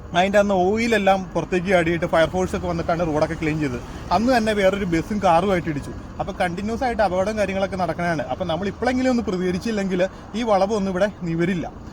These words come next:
ഇവിടെ ഈ ഒരു സൈഡിൽ കെട്ടിയേക്കണ വെച്ചാൽ ഭയങ്കര വാളാണ് തീർത്തേക്കണേ, നല്ല കാശ് മുടക്കി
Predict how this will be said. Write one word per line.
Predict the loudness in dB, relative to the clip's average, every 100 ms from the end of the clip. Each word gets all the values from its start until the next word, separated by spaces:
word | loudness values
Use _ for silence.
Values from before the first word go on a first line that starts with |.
| -12 -6
ഇവിടെ | -2 0
ഈ | 0
ഒരു | -2 0
സൈഡിൽ | 0 0 -2 -4
കെട്ടിയേക്കണ | -4 -4 -4
വെച്ചാൽ | -4 -4 -6 -2
ഭയങ്കര | -4 -2 0 4 6
വാളാണ് | 8 8 6 6 2
തീർത്തേക്കണേ, | 0 0 0
നല്ല | 0 2 4
കാശ് | 4 4
മുടക്കി | 2 0